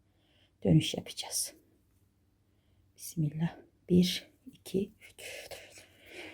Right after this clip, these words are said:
altı ve yedi. Çeviriyorum.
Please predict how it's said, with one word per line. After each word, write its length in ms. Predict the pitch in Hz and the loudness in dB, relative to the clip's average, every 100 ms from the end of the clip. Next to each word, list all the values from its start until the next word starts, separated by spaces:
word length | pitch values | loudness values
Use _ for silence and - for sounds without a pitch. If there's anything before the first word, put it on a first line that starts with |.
| - _ - | -20 _ 4
altı 420 | 185 160 - 214 - 180 | 6 6 4 -4 -2 6
ve 60 | |
yedi. 400 | 156 143 139 233 - - - - | 8 8 6 6 4 -8 -16 -16
Çeviriyorum. 760 | - - 196 147 135 156 226 220 | 2 12 12 12 10 10 10 6